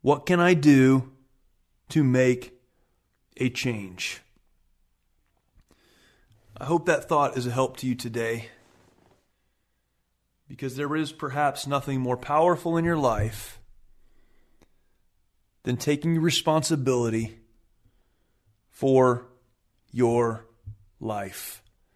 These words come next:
Refuse to be a victim. Refuse to be defined by your circumstances or your past. Start dreaming and planning and executing once again,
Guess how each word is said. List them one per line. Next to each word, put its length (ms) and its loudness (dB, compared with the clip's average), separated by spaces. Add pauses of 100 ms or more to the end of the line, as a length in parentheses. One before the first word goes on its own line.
(320)
Refuse 500 0
to 80 -8
be 140 -2
a 60 2
victim. 500 2 (680)
Refuse 540 -2
to 80 -4
be 100 0
defined 640 8
by 140 6
your 140 6
circumstances 840 2
or 140 4
your 100 6
past. 760 0 (1080)
Start 380 2
dreaming 680 2
and 220 0
planning 640 4
and 160 -2
executing 720 2
once 300 4
again, 500 0